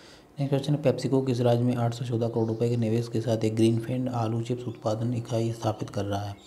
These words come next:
तो ये स्थापित कर रहा है उत्तर प्रदेश में।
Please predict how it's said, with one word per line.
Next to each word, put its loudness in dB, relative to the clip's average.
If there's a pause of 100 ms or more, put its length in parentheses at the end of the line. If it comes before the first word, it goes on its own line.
(960)
तो -8
ये -2
स्थापित -4
कर 2
रहा 0
है 0
उत्तर -2
प्रदेश -4
में। -4